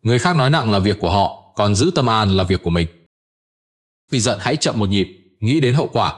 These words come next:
rồi hỏi lời này có làm đời mình tốt hơn không. Nếu chỉ để thỏa cơn nóng, tốt nhất hãy để nó nằm lại trong lòng.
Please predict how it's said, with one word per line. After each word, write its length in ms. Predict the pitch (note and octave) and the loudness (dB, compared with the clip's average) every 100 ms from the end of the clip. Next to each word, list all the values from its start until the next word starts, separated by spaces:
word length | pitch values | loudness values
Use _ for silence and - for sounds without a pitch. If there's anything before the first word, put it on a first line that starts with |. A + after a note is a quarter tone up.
| - | -8
rồi 200 | G#2+ B2+ | -2 0
hỏi 160 | C3+ G#2 | 2 2
lời 100 | G#2 | 0
này 140 | G2 | 0
có 120 | F#2 | -2
làm 160 | C3+ A2 | -2 0
đời 140 | F#2+ | 0
mình 140 | F#2 F2 | 0 0
tốt 180 | C3 C3+ | -2 0
hơn 140 | G#2 | 0
không. 180 | G2+ F2+ - _ _ _ _ _ _ - | 0 -2 -6 _ _ _ _ _ _ -4
Nếu 140 | A2+ F3 | -2 0
chỉ 100 | F3 | 0
để 100 | A2+ | 0
thỏa 200 | A2+ G2 | 0 -2
cơn 160 | A#2 G#2 | 0 0
nóng, 240 | F#2+ A#2+ - | 0 -2 -2
tốt 140 | C#3 | -2
nhất 300 | D3 F3+ - | -2 -4 -8
hãy 160 | - D3+ | -6 -2
để 140 | D#3 | 0
nó 140 | F2+ G2+ | 0 0
nằm 200 | B2+ G2+ | 0 0
lại 140 | F#2 | -2
trong 180 | E2 G2 | -2 -2
lòng. 160 | F#2 | -2